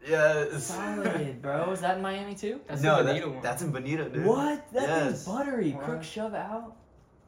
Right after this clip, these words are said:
Speaker 2: Dude, with the AirPods in. Focus.
Speaker 4: Uh.
Speaker 2: Wow.
Speaker 4: Do you usually skate with AirPods in, especially on something like this when you're getting clips?
Speaker 1: Um,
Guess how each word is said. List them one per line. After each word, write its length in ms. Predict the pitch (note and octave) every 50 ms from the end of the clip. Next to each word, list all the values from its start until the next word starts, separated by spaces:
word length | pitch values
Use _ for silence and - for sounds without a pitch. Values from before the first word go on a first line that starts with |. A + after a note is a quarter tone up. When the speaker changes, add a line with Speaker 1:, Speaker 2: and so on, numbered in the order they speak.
| - _ _ - _ - _ - - _ - _ _ _ _ _ _ _ _ - - _ - - _ _ _ -
Speaker 2:
Dude, 580 | B2 B2+ B2+ B2+ B2+ B2 A#2+ A#2 A2+ G#2+ G#2 - - - - _
with 120 | - - -
the 180 | - - -
AirPods 440 | B2+ B2+ B2 C3 - A2+ G#2+ - -
in. 60 | D#2 E2 G2 G2 - - -
Focus. 280 | B2 B2 B2+ - - -
Speaker 4:
Uh. 260 | B2+ B2+ B2+ B2+ F#2 F#2 - - - - _ _ - _ - - _ - _ _ _ _ _ _ _ _ _ _ _ _ - _ _ - _ _ - -
Speaker 2:
Wow. 80 | - - - - - - - - - - - - - - - - _ - _ _ _ - _ - - - - - - _ - - - - _ _ - _ - - - - - _ - - - _
Speaker 4:
Do 80 | F3+ G#3+
you 60 | A3+
usually 360 | F#3 D#3 C#3 C#3+ D#3 D#3+ D#3+
skate 200 | - E3 E3 D#3+
with 120 | D#3+ E3
AirPods 420 | D#3+ D#3+ D#3+ D#3 E3+ E3 D#3+ D#3 E3
in, 140 | E3+ E3 D3+
especially 360 | - - C3+ C3 - D#3 D3+
on 80 | C#3+
something 200 | - - D3 C#3+
like 140 | C#3 C3 B2+
this 180 | C#3+ C#3 C3 -
when 80 | C#3+
you're 100 | C#3 C3
getting 160 | C3+ C3+ C3+ C3
clips? 300 | C#3 D3+ D3+ - - - - _ -
Speaker 1:
Um, 580 | - C3+ C3+ C3+ B2 B2 A#2 A2+ A2 F#2+ F2+